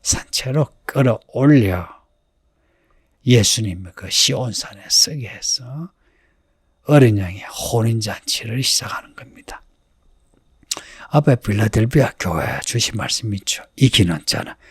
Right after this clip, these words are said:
하나님의 이름과 하나님의 성과 하늘에서 내려오는 새 예루살렘의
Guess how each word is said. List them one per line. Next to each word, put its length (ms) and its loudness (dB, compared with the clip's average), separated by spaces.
하나님의 540 0
이름과 480 2
하나님의 560 2
성과 1040 0
하늘에서 520 4
내려오는 500 6
새 220 0
예루살렘의 580 -4